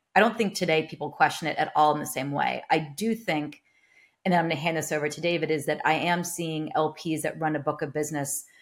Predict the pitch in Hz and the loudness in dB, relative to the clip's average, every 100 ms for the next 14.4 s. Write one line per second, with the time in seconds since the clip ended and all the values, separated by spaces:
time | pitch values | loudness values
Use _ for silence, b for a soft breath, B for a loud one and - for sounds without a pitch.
0 | b b 170 151 160 - 160 139 160 156 | b b 0 0 0 0 0 2 0 0
1 | 156 147 151 139 147 - - 151 151 143 | -2 0 2 2 2 0 0 -4 -4 -6
2 | 156 156 151 151 147 147 147 147 143 139 | -2 -2 0 0 0 2 -2 -2 -4 -2
3 | 139 147 - 135 139 127 139 147 147 143 | -2 -2 -4 -2 -2 0 0 0 -2 -2
4 | 147 139 147 147 160 147 147 147 139 139 | -6 -4 -2 -2 -2 2 2 2 -2 -4
5 | 135 190 220 - b b b b _ - | -4 -4 -8 -14 b b b b _ 2
6 | 262 - - 339 277 233 233 214 208 190 | 2 2 0 4 4 4 2 2 2 2
7 | 180 175 175 160 - 165 147 160 151 147 | 2 2 0 -2 0 0 2 2 2 2
8 | 156 151 143 143 143 147 147 139 135 143 | 2 2 2 0 0 -2 -2 -2 -2 -4
9 | 143 196 190 220 220 B B B 190 196 | -4 -4 -2 -4 -8 B B B 4 6
10 | 202 196 175 160 - 147 147 185 202 294 | 4 4 4 4 0 2 2 2 0 -2
11 | - 185 160 175 170 160 160 - 156 143 | 0 0 2 2 2 2 0 0 0 0
12 | 143 - - 139 180 233 175 165 156 160 | -2 -4 -4 -2 -2 -4 0 -2 0 -4
13 | 160 156 151 147 160 160 156 147 147 143 | -2 -2 -4 -4 -2 -2 0 -2 -4 -4
14 | 147 143 143 139 | 2 2 4 0